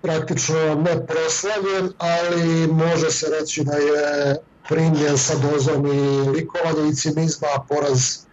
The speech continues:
Amerike u prvom susedstvu. A, da li će Afganistan ponovo postati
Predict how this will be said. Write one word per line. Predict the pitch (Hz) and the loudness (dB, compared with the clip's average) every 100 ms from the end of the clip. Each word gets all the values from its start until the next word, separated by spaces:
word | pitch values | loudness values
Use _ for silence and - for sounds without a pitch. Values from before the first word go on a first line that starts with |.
| - - _ | -20 -20 _
Amerike | 156 147 151 139 127 143 131 131 | -2 0 2 0 0 0 0 0
u | 131 131 | -2 -2
prvom | 151 127 123 | 0 2 0
susedstvu. | 120 117 120 - - - - - _ _ - - - - - _ - | 0 -2 -4 -6 -10 -14 -20 -20 _ _ -20 -20 -20 -20 -20 _ -4
A, | 123 127 123 - | 0 2 0 0
da | 202 | 0
li | 226 | 0
će | - 190 196 180 160 - - - | -2 0 2 2 0 -4 -12 -4
Afganistan | 135 139 143 185 190 180 143 | -2 0 0 0 0 -2 -2
ponovo | 131 185 180 151 143 131 - | 0 0 2 2 0 -2 -4
postati | 143 - - 165 - - 151 139 139 | -4 -2 -2 -4 -4 -2 0 2 2